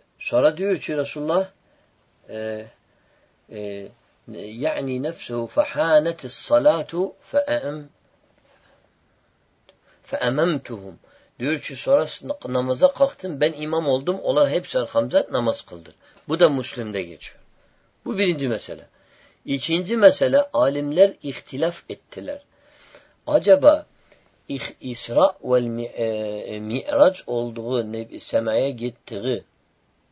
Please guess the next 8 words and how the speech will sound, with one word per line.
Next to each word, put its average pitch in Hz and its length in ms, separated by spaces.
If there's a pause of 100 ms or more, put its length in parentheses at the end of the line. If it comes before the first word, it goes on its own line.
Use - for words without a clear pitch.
(1200)
bu 143 160
namaz 151 580 (1200)
İsra'dan 139 560
önce 180 320
miydi, 180 340
Miraç'tan 117 640
önce 87 280
miydi? 80 280